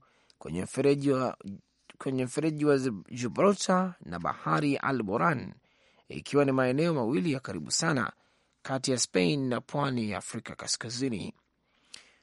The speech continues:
Taasisi ya umoja, taasisi ya uhamiaji ya Umoja wa Mataifa ijulikanayo kama International Organization for Migration imesema zaidi ya watu elfu kumi na nane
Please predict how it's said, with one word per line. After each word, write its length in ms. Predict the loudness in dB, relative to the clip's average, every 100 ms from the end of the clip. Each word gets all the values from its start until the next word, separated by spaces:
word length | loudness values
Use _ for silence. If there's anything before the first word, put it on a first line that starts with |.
| -12
Taasisi 540 | -8 -2 2 2 4
ya 60 | 4
umoja, 960 | 4 2 2 0 0 0 2 2 2 -4
taasisi 760 | -8 -4 -2 0 2 2 4 4
ya 60 | 2
uhamiaji 840 | -4 -8 -6 -2 -2 0 -2 -2
ya 80 | -4
Umoja 340 | -4 -2 -2 -4
wa 20 |
Mataifa 580 | -6 -4 0 2 2 0 _ -20 -20 _ -18
ijulikanayo 560 | -10 -10 -6 0 2
kama 200 | 4 2
International 540 | 0 -2 -2 -2 -4 -2
Organization 480 | 0 0 -2 -4 -8
for 80 | -6
Migration 520 | -4 -2 -2 0 -2 -4 _ _ _ -2
imesema 760 | 2 4 4 2 2 2 2 -2
zaidi 440 | -6 -2 0 0 0
ya 60 |
watu 460 | 0 0 -2 -2 -6
elfu 340 | -2 -4 -4 -8
kumi 280 | -4 -2 -2
na 120 | -2
nane 480 | -4 -4 -8 -14